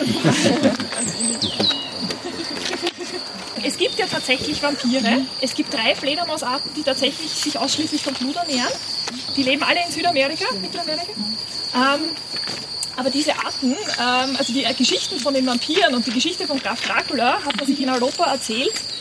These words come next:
bevor man diese Arten entdeckt hat. Also da hat sozusagen die Wirklichkeit die Geschichte dann eingeholt <laughs> erst. Aber, ähm, warum man quasi diese, diese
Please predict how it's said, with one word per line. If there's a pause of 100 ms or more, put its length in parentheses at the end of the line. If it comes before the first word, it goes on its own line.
(140)
bevor
man
diese
Arten
entdeckt
hat. (720)
Also
da
hat
sozusagen
die
Wirklichkeit
die
Geschichte
dann
eingeholt
<laughs>
erst. (500)
Aber,
ähm,
warum
man
quasi
diese,
diese